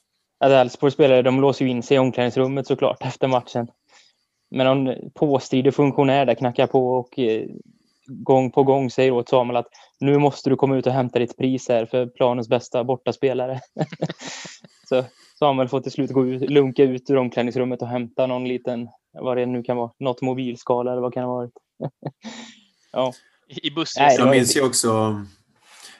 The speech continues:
Speaker 3: På, på vägen hem så var det ju otroligt många supportrar som var förbannade på bussresan hem. Och, eh, det formulerades någon form av brev också som, eh, som skickades till, eh,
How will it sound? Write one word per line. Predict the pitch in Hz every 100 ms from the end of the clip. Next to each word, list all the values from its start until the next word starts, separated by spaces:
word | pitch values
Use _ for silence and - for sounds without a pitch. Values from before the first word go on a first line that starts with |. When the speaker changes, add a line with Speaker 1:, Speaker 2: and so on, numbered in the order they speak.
| _
Speaker 3:
På, | 139 127
på | 120 127
vägen | 127 117 120
hem | 117 135 127
så | 120
var | 120 117
det | 110
ju |
otroligt | 110 117 107
många | 117 101
supportrar | - 113 110 104 98
som | 104
var | 101
förbannade | - 101 104 90 90 95 104 104 104 104 101
på | 110
bussresan | 101 104 - 98 92 101 101
hem. | 113 120 110 - - - - - _
Och, | 104 104 104 104
eh, | 104 101 101 90
det | 104 110
formulerades | 131 117 110 117 120 107 104 113 117
någon | 120 117
form | 123 113 104 107
av | 104
brev | 113 123 131 127 120
också | 107 - 98
som, | - 104 95 95
eh, | 98 95 92
som | 85 101
skickades | - 110 - 90 87 95 -
till, | 110 92 87
eh, | 87 87 87 85